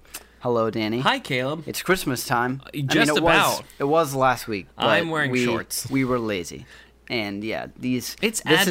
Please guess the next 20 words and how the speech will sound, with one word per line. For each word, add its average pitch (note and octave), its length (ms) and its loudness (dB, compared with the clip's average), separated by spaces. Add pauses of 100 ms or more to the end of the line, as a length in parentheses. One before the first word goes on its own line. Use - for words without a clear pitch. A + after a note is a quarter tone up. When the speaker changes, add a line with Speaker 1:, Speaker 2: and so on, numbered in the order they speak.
Speaker 2:
Advent F#3+ 80 4
Speaker 1:
for D3 120 2
show. B2+ 280 2
Speaker 2:
season. G2 400 -4 (100)
Speaker 1:
Actually, C4+ 300 2
it's - 100 -2
kinda G#3+ 240 2
cold A#2 240 0
outside. G2 440 -2 (400)
Speaker 2:
Yeah, A#2+ 200 -4
but A#2 120 -6
it's - 140 -10
not G#2+ 300 -6
cold G2+ 320 -6
in F#2 160 -8
here. F#2+ 260 -8 (100)
Speaker 1:
I'm C3 220 0
wearing D3 160 0
a B2 60 -2
jacket. A2+ 560 -2